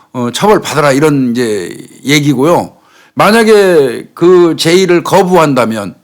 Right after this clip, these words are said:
그러면 뉴질랜드 경찰하고 공조 수사를 해야겠죠.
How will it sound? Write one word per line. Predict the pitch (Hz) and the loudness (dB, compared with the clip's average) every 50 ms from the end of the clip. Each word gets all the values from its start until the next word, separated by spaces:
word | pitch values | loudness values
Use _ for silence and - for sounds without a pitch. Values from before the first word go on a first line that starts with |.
| _ _ _ _ _ _ _ _ _ _ _ _ | _ _ _ _ _ _ _ _ _ _ _ _
그러면 | - 160 175 175 180 175 160 151 139 131 139 | -4 -2 0 2 2 2 2 0 0 -2 0
뉴질랜드 | 160 208 220 220 196 220 214 196 185 165 165 | 0 0 0 2 2 2 0 0 0 0 -2
경찰하고 | 160 151 147 135 - 139 135 131 123 113 139 131 - - | -2 -2 -2 -2 -2 -2 0 0 0 0 -4 -4 -4 -4
공조 | - 175 208 220 214 165 190 165 | -2 0 2 2 2 2 2 0
수사를 | 135 - - 123 113 104 | -2 -2 -4 -4 -4 -4
해야겠죠. | 98 92 82 80 - - - 73 | -6 -8 -12 -12 -14 -16 -20 -20